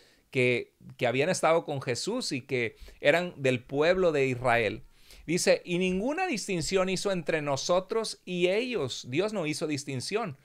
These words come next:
porque les dio el Espíritu Santo a ellos igual que a nosotros. Eso lo vimos en Hechos capítulo diez. Dice, "purificando por la fe sus corazones".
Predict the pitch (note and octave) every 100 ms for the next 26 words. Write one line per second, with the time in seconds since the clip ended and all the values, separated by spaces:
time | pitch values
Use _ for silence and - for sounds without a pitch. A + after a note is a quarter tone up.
0 | _ _ C#3+ C3+ D3 C#3 D3 E3 E3 -
1 | E3 E3 D#3+ D#3 D3 D3 D3+ D3+ E3 C#3+
2 | B2+ C3 C#3 B2 A2 F3 F#3+ A#2 G#2 -
3 | A2+ C#3+ C3 C3+ C#3 C3+ B2 A#2+ C#3+ -
4 | A#2+ A#2+ A#2+ B2+ C#3+ G3 - - - -
5 | - - D3+ F3 C#3+ D3+ C#3 D3+ C3+ F3
6 | G#3 G#3+ - _ _ F3+ E3 D3+ D3 C#3+
7 | C#3 - - G#3+ C#4 G#3 C#3 - _ -
8 | D3+ - D3+ C3+ A2+ C#3 A#2 F#2+ -